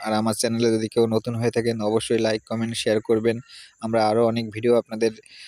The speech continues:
আহ, আপলোড দিব, সেগুলো আপনারা দেখতে পাবেন। আর আমরা হাঁসের কি খাওয়াই কিংবা হাঁসটা কিভাবে আমরা পরিচালনা করি, এসব ভিডিও আপনারা আস্তে আস্তে আপলোড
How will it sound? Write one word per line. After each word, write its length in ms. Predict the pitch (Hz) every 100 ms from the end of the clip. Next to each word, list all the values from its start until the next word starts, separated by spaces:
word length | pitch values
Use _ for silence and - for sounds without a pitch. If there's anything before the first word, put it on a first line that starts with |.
| - _
আহ, 460 | 113 113 110 104 -
আপলোড 300 | 120 123 113
দিব, 200 | 113 113
সেগুলো 300 | - 113 117
আপনারা 220 | - 117
দেখতে 280 | 110 104 120
পাবেন। 340 | 110 104 110 110
আর 300 | - 107 104 - _ _ _ _ _
আমরা 180 | 117 117
হাঁসের 320 | 127 - 127 -
কি 120 | 120
খাওয়াই 380 | - 117 113 113
কিংবা 440 | - 113 113 113 107
হাঁসটা 500 | 117 - 113 117 110
কিভাবে 340 | - 113 117 113
আমরা 160 | 113
পরিচালনা 500 | 113 117 - 113 110
করি, 320 | - 110 107
এসব 280 | 117 - 123
ভিডিও 240 | 117 123 117
আপনারা 260 | - 110
আস্তে 220 | 110 -
আস্তে 180 | 113 -
আপলোড 340 | 110 110 113